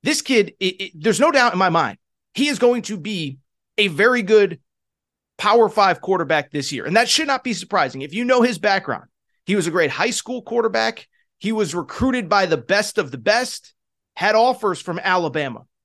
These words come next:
offers from Tennessee, U C L A, committed to Florida Atlantic 'cause there was a path to playing time there, and then obviously flipped when Coach Prime, his father, got the job at Jackson State.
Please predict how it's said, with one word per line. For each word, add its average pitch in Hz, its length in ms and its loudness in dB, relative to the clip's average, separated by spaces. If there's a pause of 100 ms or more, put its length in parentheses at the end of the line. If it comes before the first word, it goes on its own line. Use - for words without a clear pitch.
(200)
offers 233 440 2
from 175 160 -8
Tennessee, 185 440 -2
U 160 260 -6
C 190 260 -2
L 156 220 2
A, 123 220 -2 (800)
committed 247 340 0
to 240 80 -4
Florida 226 340 4
Atlantic 208 440 -6
'cause 180 100 -6
there 190 100 0
was 165 140 -2
a 143 40 -8
path 202 320 -2
to 185 80 -10
playing 208 320 -6
time 208 200 0
there, 214 180 0
and 170 140 -4
then 175 100 0
obviously 170 360 -4
flipped 220 400 0
when 175 160 -6
Coach 175 260 -2
Prime, 196 340 0
his 147 160 -6
father, 180 680 -4 (340)
got 185 220 -2
the 175 60 -4
job 170 280 0
at 147 60 -6
Jackson 156 360 -2
State. 208 420 -2